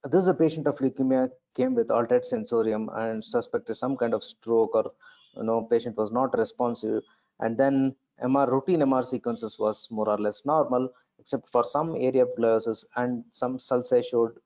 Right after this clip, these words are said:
some hypointensities. So this T two weighted sequence was suggesting that there could be some amount of bleed. M R angio was absolutely normal here.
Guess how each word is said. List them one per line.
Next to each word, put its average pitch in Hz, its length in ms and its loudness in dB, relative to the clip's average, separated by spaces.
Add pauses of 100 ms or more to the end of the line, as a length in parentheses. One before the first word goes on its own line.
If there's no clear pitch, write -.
(120)
some - 380 -6
hypointensities. 107 920 -2 (360)
So 175 320 4
this 170 460 -2
T 196 180 0
two 202 140 4
weighted 170 280 2
sequence 156 400 -4
was 135 160 -2
suggesting 143 460 -2
that 139 320 0
there 139 80 2
could 175 180 -4
be 175 80 2
some 156 220 -2
amount 139 260 0
of - 220 -2
bleed. 120 300 0 (420)
M 151 160 2
R 160 100 4
angio 147 360 2
was 123 140 2
absolutely 147 680 2
normal 131 400 2
here. 139 240 2